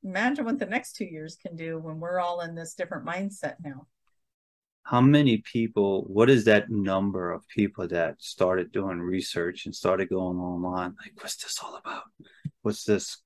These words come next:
Speaker 2: you know, what's going on in the world today?" Start digging into stuff.
Speaker 1: I,
Speaker 2: You know.
Speaker 1: I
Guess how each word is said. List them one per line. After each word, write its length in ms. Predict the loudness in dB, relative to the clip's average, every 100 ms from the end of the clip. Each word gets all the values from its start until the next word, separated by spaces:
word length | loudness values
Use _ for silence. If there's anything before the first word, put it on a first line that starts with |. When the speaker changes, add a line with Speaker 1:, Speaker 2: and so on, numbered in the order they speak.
| _ -4
Speaker 2:
you 120 | -4
know, 220 | -2 -2
what's 200 | -2 0
going 260 | 2 4 4
on 160 | 4
in 40 | 0
the 60 |
world 320 | 0 0 0 0
today?" 260 | -2 -2
Start 360 | -2 4 4 4 _ _
digging 340 | 4 4 4 0
into 320 | 0 -2 -4
stuff. 420 | -4 -6 -6 -8 _ _ _ _ _ _ _ _ _ _ _ _
Speaker 1:
I, 100 | -4
Speaker 2:
You 120 | -2 -2
know. 40 |
Speaker 1:
I 140 | -4